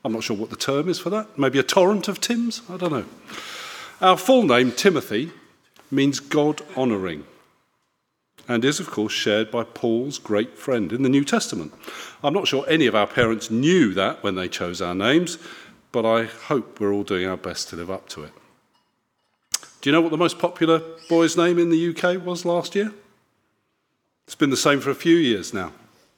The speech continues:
It's Mohammed, in all its various spellings. The others in the top ten, in order,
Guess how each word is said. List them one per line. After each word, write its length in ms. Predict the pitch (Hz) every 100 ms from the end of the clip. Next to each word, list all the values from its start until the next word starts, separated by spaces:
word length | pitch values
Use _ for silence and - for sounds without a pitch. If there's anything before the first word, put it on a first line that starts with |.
| _ _ _ _
It's 380 | - 285 - 110
Mohammed, 520 | 120 - 160 98 80 - _ _ _ _ _ _ _ _ _ _ _ _ _ _ -
in 140 | 104
all 200 | 120 123
its 120 | 127
various 420 | - 110 110 110 -
spellings. 580 | - 95 82 78 - - _ _ _ _ _ _ _ _ _ _ _ _ _
The 120 | 110
others 240 | 127 135 147
in 80 |
the 60 | 131
top 240 | 139 156
ten, 340 | - 143 160 185
in 160 | 135 139
order, 340 | 147 120 185